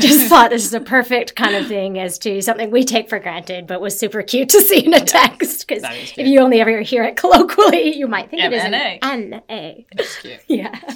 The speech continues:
Speaker 2: So I guess as part of our job, we help people buy and sell businesses, companies, assets, et cetera. So as a founder,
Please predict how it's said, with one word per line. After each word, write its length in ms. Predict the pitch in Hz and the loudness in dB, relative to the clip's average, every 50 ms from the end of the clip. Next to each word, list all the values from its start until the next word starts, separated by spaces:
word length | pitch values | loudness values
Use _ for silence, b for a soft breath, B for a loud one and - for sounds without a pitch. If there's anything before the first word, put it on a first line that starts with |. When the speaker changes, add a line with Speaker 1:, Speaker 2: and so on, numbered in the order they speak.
| B B B B B 415 392 B B B B B B B B B B | B B B B B -12 -10 B B B B B B B B B B
Speaker 2:
So 720 | - - - - 208 180 151 131 117 123 127 147 180 185 - - - | -12 -10 -8 -4 -2 -2 -2 -2 -2 -6 -8 -8 -10 -12 -12 -6 -4
I 60 | 196 202 | -2 0
guess 260 | 202 214 214 214 226 | 2 2 0 0 -2
as 100 | 214 214 | -6 -4
part 200 | - 214 208 202 | -2 -2 -2 -2
of 80 | 202 - 143 | -2 -2 0
our 160 | 151 143 135 | 0 0 0
job, 460 | 135 - - - 196 269 254 202 - - | -2 -6 -6 -6 -6 -6 -8 -10 -12 -8
we 640 | - 151 151 147 143 143 143 139 139 143 139 - - - - _ _ _ _ | -6 -4 -4 -4 -4 -6 -6 -8 -8 -8 -10 -10 -14 -16 -20 _ _ _ _
help 320 | - - 156 143 - - - | -14 -10 -8 -8 -8 -10 -10
people 320 | - 143 135 135 - 135 | -10 -10 -10 -10 -12 -14
buy 240 | 131 - 135 123 131 | -12 -10 -8 -8 -8
and 160 | 135 135 - | -8 -10 -12
sell 440 | - 147 147 143 151 147 147 147 147 _ _ _ _ _ _ _ _ _ _ _ _ _ _ | -12 -12 -10 -10 -10 -12 -12 -14 -16 _ _ _ _ _ _ _ _ _ _ _ _ _ _
businesses, 760 | - 151 139 185 180 - - 320 381 381 269 - - - - _ _ _ _ _ | -12 -12 -10 -10 -10 -10 -10 -12 -12 -12 -14 -14 -16 -16 -18 _ _ _ _ _
companies, 840 | - - 147 156 156 185 165 165 160 160 160 165 180 - - - - 226 - | -16 -14 -14 -14 -14 -16 -16 -16 -16 -18 -18 -20 -20 -20 -20 -20 -18 -12 -10
assets, 720 | - 143 - - 165 156 156 - _ _ - - - - _ _ _ | -10 -10 -8 -8 -10 -10 -10 -12 _ _ -20 -20 -20 -20 _ _ _
et 60 | - | -18
cetera. 320 | - 147 - 214 220 233 226 _ _ _ | -16 -14 -12 -12 -12 -12 -14 _ _ _
So 160 | - - 240 | -8 -4 -2
as 140 | 226 233 226 | -2 -2 -2
a 40 | 214 | -6
founder, 680 | - - 202 180 160 160 156 147 123 - 131 185 262 | -8 -6 -4 -4 -4 -4 -6 -8 -8 -8 -8 -8 -8